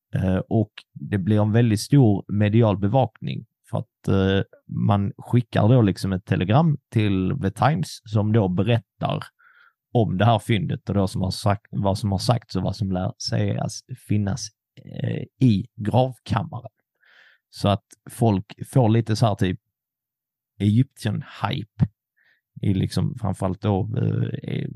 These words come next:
England, eh, där tidningen publiceras, eh, för det mesta. Men det får en väldigt stor bevakning så att det blir en sån lång följetong.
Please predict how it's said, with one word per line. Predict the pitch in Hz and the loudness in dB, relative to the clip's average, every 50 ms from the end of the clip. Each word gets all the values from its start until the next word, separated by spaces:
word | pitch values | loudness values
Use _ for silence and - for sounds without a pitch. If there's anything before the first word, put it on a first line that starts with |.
| - - _ - - | -14 -16 _ -12 -6
England, | - 107 92 87 90 92 - 147 131 113 _ _ - - - - | -4 -4 -4 -2 -4 -4 -4 -4 -6 -8 _ _ -18 -14 -12 -10
eh, | - - - - - - - _ - _ - | -8 -8 -10 -10 -14 -16 -20 _ -20 _ -10
där | - - - - | -8 -8 -8 -6
tidningen | - - 101 95 92 90 90 95 - | -2 0 0 0 0 -2 -4 -6 -4
publiceras, | - - 101 92 107 95 - 123 117 - 131 156 - - - - _ _ - - | -2 -2 -2 0 0 -2 -2 -2 -2 -2 -4 -6 -8 -10 -14 -20 _ _ -10 -8
eh, | 120 113 117 117 117 | -6 -4 -4 -4 -4
för | - - 107 101 | -2 -2 -2 0
det | 107 | 0
mesta. | 113 120 - - - - - - _ _ - - - _ _ _ _ _ _ _ _ _ _ _ | 0 0 0 -2 -4 -8 -10 -12 _ _ -20 -20 -20 _ _ _ _ _ _ _ _ _ _ _
Men | - 101 98 95 | -4 -2 -2 0
det | 95 98 | -2 -4
får | - - 98 | -4 -4 -4
en | 98 | -2
väldigt | 113 120 113 - - | -2 -2 -2 -4 -6
stor | - - 127 110 92 | -4 -4 -2 -2 0
bevakning | 101 113 113 135 135 - - - - - 73 - | 0 2 2 2 2 0 -2 -8 -8 -6 -6 -4
så | - - 107 | -2 -2 -2
att | - - | 0 2
det | 107 107 | 2 2
blir | 98 92 90 | 4 4 2
en | 92 | 2
sån | - - 139 120 | 4 4 4 6
lång | 131 143 135 107 101 - - | 6 4 4 2 0 -4 -6
följetong. | - - - 107 127 160 143 - - - - - - - 98 113 | -8 -2 2 2 4 4 4 0 -2 -2 -2 -2 0 0 -2 -2